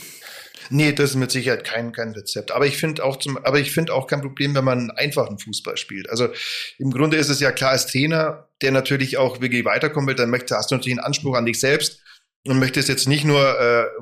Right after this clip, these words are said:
hoch und weit bringt Sicherheit, äh, vonstatten gehen lassen. Natürlich möchtest du da irgendwo selber eine Entwicklung dieser Mannschaft haben, aber ich sag mal, rein von der Sichtweise der meisten Fans, glaube ich,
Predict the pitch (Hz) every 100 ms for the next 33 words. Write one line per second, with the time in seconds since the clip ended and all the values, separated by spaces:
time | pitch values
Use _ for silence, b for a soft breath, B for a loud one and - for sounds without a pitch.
0 | 107 143 135 120 120 127 117 175 175 156
1 | 143 143 - - 135 131 127 - 127 -
2 | 131 139 135 127 123 123 131 B B B
3 | B B _ _ - 135 160 165 147 143
4 | 135 127 120 127 123 117 123 123 120 113
5 | 131 135 117 117 110 110 - - 117 -
6 | 113 - 123 123 123 139 139 127 120 -
7 | - - 127 127 123 117 110 - 110 -
8 | 143 190 185 - 110 113 135 151 -